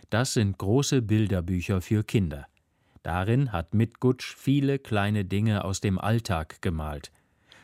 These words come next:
Zum Beispiel Menschen und Tiere in der Stadt, am Meer oder im Zoo. Viele Kinder fanden diese Bücher toll,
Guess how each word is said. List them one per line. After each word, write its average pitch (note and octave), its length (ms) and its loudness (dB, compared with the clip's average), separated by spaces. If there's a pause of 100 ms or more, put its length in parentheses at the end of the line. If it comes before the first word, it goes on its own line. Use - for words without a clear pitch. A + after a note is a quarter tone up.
Zum G#2 220 2
Beispiel G2+ 760 0
Menschen A#2+ 580 0
und - 380 -6
Tiere C3+ 420 2
in F#2+ 140 -2
der D2+ 140 -6
Stadt, - 380 -4 (400)
am E2 200 -4
Meer B2+ 420 2 (160)
oder A2 460 2
im C#3+ 160 2
Zoo. D2 300 -4 (760)
Viele D#3 400 0
Kinder B2 440 2
fanden G2 440 -2
diese B2+ 340 0
Bücher G#2+ 460 0
toll, E2 340 0